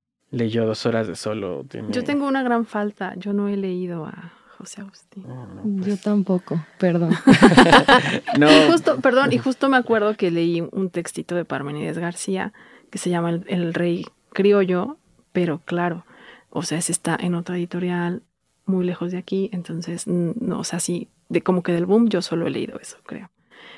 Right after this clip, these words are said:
Speaker 2: Pero habla justo de los chicos banda y así. Pero bueno, continúa con
Speaker 1: No,
Speaker 2: José Agustín.
Speaker 1: pues es que,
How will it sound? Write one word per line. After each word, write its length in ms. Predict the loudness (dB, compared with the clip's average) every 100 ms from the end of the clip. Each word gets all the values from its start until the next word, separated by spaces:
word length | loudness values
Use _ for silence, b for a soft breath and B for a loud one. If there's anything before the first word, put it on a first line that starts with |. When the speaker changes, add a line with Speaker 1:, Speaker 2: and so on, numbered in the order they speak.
| _ 0
Speaker 2:
Pero 180 | 2 4
habla 200 | 2 0
justo 340 | -6 -6 -4
de 80 | -4
los 160 | -8 -14
chicos 240 | -14 -8
banda 480 | -6 -4 -4 -4 -8
y 60 | -10
así. 140 | -2
Pero 140 | 4 6
bueno, 160 | 6
continúa 420 | 2 0 0 0 -2
con 280 | -6 0
Speaker 1:
No, 100 | 4
Speaker 2:
José 120 | 4 4
Agustín. 280 | -2 -4 2
Speaker 1:
pues 180 | 2
es 140 | 2 -4
que, 800 | 0 2 2 2 0 -2 -6